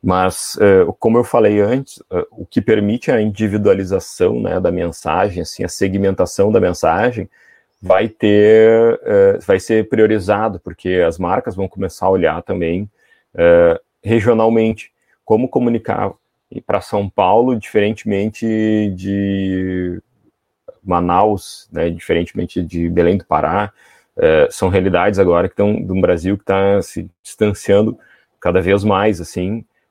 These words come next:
porém o tema central continua sendo essa, essa mudança toda. Então, é, hoje, através de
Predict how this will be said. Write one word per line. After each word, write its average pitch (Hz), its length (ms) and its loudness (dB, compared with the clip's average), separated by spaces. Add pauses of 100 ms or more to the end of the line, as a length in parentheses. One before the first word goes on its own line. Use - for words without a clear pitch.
(200)
porém 110 300 2
o 139 100 2
tema 113 300 0
central 92 680 -2
continua 107 500 -2
sendo 98 420 2
essa, 101 480 -2 (160)
essa - 240 -6
mudança 101 420 0
toda. 95 380 0 (400)
Então, 98 300 2 (560)
é, 92 280 4
hoje, 117 480 0
através 98 920 -2
de 90 800 -2